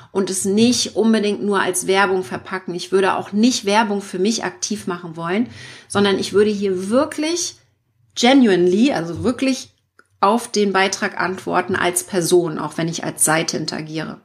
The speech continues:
ja. Ähm, das ist ganz, ganz wichtig. Okay, wenn ihr es nicht findet, ähm, dann geht mal rein in die, in die App.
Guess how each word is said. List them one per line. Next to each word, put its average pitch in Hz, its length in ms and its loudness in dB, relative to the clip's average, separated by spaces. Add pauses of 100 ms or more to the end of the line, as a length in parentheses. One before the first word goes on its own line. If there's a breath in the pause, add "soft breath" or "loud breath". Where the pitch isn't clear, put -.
(100)
ja. 185 300 0 (600 loud breath)
Ähm, 170 500 0
das 180 200 4
ist 185 140 -2
ganz, 170 260 0
ganz 160 220 -4
wichtig. - 460 -8 (580 loud breath)
Okay, 190 320 2
wenn 202 100 4
ihr 262 80 4
es 285 140 2
nicht 233 240 0
findet, 285 720 0 (420)
ähm, 202 640 -2
dann 208 240 0
geht 233 200 0
mal 214 280 0 (180)
rein 196 540 2
in 190 220 0
die, 185 340 4
in 180 260 -2
die 180 240 -2
App. 185 240 -2